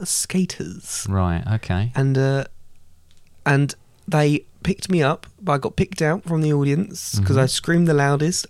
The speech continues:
Speaker 1: wink, wink, and, and they grabbed me by my arms and legs on a, and they spun around. They both were on roller skates, and they spun around on a small podium
Speaker 2: Mm.
Speaker 1: really fast, uh, whilst holding on to me.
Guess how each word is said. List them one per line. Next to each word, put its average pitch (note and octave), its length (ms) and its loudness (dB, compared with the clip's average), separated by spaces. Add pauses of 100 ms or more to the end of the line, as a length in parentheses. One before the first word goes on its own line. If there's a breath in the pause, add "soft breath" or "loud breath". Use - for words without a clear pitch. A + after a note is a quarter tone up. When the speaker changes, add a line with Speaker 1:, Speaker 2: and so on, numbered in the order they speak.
Speaker 1:
wink, - 260 -4
wink, D#3 300 0 (420 loud breath)
and, C#3 440 2 (1160)
and C3+ 220 2
they C3+ 280 2
grabbed D#3+ 380 -2
me D3+ 100 0
by C#3+ 320 0
my C3+ 220 2
arms D3+ 260 2
and C3 140 2
legs C3 500 0 (500 soft breath)
on B2+ 100 0
a, B2+ 140 4
and B2+ 140 0
they B2 100 4
spun D#3+ 340 0
around. C#3+ 240 4
They B2 60 2
both C#3+ 200 0
were D3+ 60 2
on C#3+ 80 2
roller C#3 200 2
skates, C#3 400 -4
and - 80 -4
they A#2+ 120 0
spun D3+ 260 -2
around C#3+ 220 2
on B2 60 0
a B2+ 40 -2
small D#3 260 -2
podium B2 580 0 (420 soft breath)
Speaker 2:
Mm. G2+ 140 2
Speaker 1:
really B2+ 140 2
fast, - 800 -2 (680)
uh, B2+ 140 2
whilst A#2+ 240 0
holding B2+ 260 0
on C3 200 2
to A#2+ 100 -4
me. A2 260 0